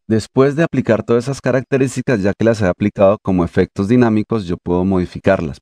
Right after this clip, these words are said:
Si el valor del trazo es muy pequeño, pues simplemente lo cambio. Si los efectos de desplazamiento los necesito modificar, ya sea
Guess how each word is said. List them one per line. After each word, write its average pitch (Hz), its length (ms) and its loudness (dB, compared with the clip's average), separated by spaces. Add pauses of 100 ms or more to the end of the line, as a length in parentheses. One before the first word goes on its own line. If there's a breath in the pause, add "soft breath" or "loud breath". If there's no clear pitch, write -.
(100)
Si 110 280 -2
el 98 140 -2
valor 98 400 0
del 113 200 -2
trazo 98 500 -2
es 82 120 -8
muy 85 140 -2
pequeño, 101 480 -2
pues 85 160 -8
simplemente 80 640 -4
lo 85 160 -4
cambio. 107 420 -2 (240)
Si 110 140 -2
los 98 240 0
efectos 101 480 -2
de 110 100 2
desplazamiento 92 760 0
los 101 100 4
necesito 87 360 0
modificar, 92 540 0
ya 82 140 -4
sea 85 160 -4